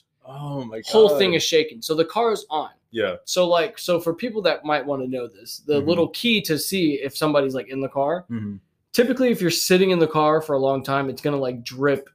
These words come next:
Speaker 2: some fluids.
Speaker 1: Yeah.
Speaker 2: So if something's really going on in this car, it's gonna be dripping fluids and it's gonna be dripping a lot because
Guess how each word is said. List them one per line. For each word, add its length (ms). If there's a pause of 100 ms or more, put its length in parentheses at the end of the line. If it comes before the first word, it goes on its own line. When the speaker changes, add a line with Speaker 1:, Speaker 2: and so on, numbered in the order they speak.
(180)
Speaker 2:
some 280
fluids. 600
Speaker 1:
Yeah. 240 (840)
Speaker 2:
So 260
if 100
something's 360
really 300
going 240
on 140
in 60
this 160
car, 200
it's 100
gonna 120
be 80
dripping 340
fluids 340
and 100
it's 60
gonna 100
be 60
dripping 240
a 80
lot 440
because 440